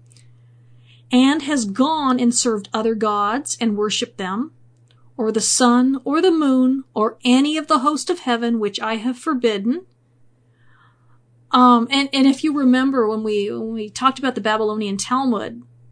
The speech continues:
uh, last week, that was the charge against Yeshua, not only sorcery, but leading, um, leading Israel into idolatry. Um, "And this is told to you, and you hear of it,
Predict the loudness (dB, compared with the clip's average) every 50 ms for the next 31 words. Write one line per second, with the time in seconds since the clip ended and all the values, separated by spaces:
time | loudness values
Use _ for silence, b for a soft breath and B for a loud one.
0 | -14 -8 -4 -4 -4 -4 -4 -4 -2 0 2 2 2 2 0 -2 -4 -6 -6 -6
1 | -8 -6 -4 0 0 0 0 -2 -4 -4 -4 -4 -6 -6 -2 -2 -2 -2 -2 -2
2 | -2 -4 -4 -4 -2 -2 -2 0 0 0 -2 -2 -2 -2 0 0 0 0 0 -2
3 | 0 0 0 0 -2 -2 -2 -2 -2 -4 -6 -6 -4 -2 0 0 2 2 2 2
4 | 2 0 -4 -6 -6 -6 -6 -6 -8 -8 -10 -12 -16 b b b b b b b
5 | b b b b b _ _ _ _ 0 2 2 4 4 4 4 4 4 2 2
6 | 0 0 0 -2 -2 -4 -6 -6 -4 -4 -4 -2 -2 -4 -4 -6 -8 -12 -14 -16
7 | -18 -20 _ _ _ -20 -20 -20 _ _ _ _ _ _ -20 -20 _ _ _ _
8 | _ _ _ -20 -20 -20 _ _ -2 0 2 2 4 2 2 0 -2 -2 2 4
9 | 6 6 8 8 8 6 6 4 2 0 0 -2 -2 0 2 2 2 2 0 0
10 | 0 0 0 0 0 0 2 0 -2 -4 -8 -8 -4 -2 0 2 2 4 4 4
11 | 2 2 0 -2 -4 -6 -10